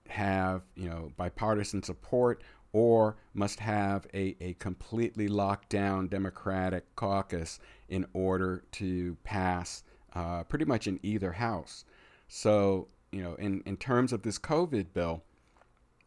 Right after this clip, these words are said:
some of the things that this bill provides, uh, first, most Americans earning up to seventy-five thousand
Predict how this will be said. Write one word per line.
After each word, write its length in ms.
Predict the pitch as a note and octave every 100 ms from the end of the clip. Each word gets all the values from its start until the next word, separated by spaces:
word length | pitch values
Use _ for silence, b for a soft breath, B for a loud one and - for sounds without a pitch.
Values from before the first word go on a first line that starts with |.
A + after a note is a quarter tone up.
| -
some 200 | - C3
of 80 | B2+
the 80 |
things 440 | A2+ A#2+ A2+ A2 -
that 460 | A2 G#2 G2 - F2+
this 180 | G2+
bill 300 | G2 G#2 G2
provides, 880 | F#2+ G2 F2+ A2 C3 F#2 F2+ - - b b b b F#2+
uh, 420 | F#2 F#2 F2+ E2+ - -
first, 480 | - A#2+ B2 - - _
most 340 | G#2 A2 B2+ -
Americans 560 | A#2 A2 A2+ A2+ A#2
earning 260 | G#2+ G#2 G2+
up 100 | G2+
to 60 | -
seventy-five 600 | G#2+ G2+ G#2 A2 G#2 -
thousand 560 | G2 F#2+ F2+ G2+ G#2+